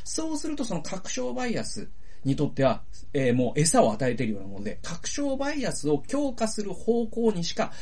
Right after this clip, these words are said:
ものが読めなくなってしまうんです。これってまさにヒトラーの読書法と全く同じ読み方なんですよ。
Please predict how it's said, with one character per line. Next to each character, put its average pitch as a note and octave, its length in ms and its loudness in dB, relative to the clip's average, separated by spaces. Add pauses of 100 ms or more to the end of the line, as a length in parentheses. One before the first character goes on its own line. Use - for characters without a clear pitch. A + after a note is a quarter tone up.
(120)
も D#3+ 160 6
の A#3+ 120 8
が A#2 80 2
読 B2 280 4
め B3 140 8
な C#3+ 140 4
く A2 80 -4
な G2 80 -6
っ - 20 -6
て - 140 -4
し - 100 -4
ま F2 60 -4
う - 20 -6
ん E2+ 40 -6
で - 40 -6
す。 - 460 -6
こ B3 200 2
れ D#4 120 -2
っ - 20 -6
て B3 320 -2
ま A3 160 0
さ E3 140 -2
に A#3 180 0 (220)
ヒ - 240 -4
ト E4 160 0
ラ C3 180 2
ー A2+ 40 0
の A#2+ 220 0
読 B2+ 220 0
書 D3 160 0
法 B2+ 240 0
と A#2 180 0
全 A#3 520 0
く C4 80 -2
同 B3+ 160 2
じ A#3 60 2
読 G#3+ 140 6
み G#3 120 2
方 G3 200 -4
な D3+ 100 -2
ん G#2+ 100 -6
で - 60 -6
す - 120 -6
よ。 - 100 -6